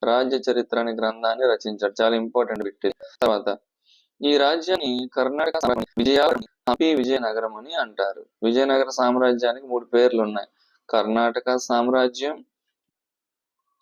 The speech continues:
విజయనగర రాజులు, వారి యొక్క కాలాల గురించి మనం తెలుసుకుందాం ఇప్పుడు. కాబట్టి ఇక్కడ తొమ్మిది విషయాలు ఉన్నాయి, తొమ్మిది మంది.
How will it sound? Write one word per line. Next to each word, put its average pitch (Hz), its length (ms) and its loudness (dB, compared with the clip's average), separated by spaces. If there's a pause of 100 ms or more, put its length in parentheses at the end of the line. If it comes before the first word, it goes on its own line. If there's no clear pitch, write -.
(200)
విజయనగర 160 800 0 (420)
రాజులు, 135 520 0
వారి 135 320 0
యొక్క 120 180 -10 (100)
కాలాల 120 360 0
గురించి 113 380 -10
మనం 110 160 -8
తెలుసుకుందాం 110 640 -2
ఇప్పుడు. 139 340 0 (460)
కాబట్టి 151 400 2
ఇక్కడ 123 720 2
తొమ్మిది 123 280 4
విషయాలు 131 360 4
ఉన్నాయి, 117 340 0
తొమ్మిది 113 460 2
మంది. 113 400 -8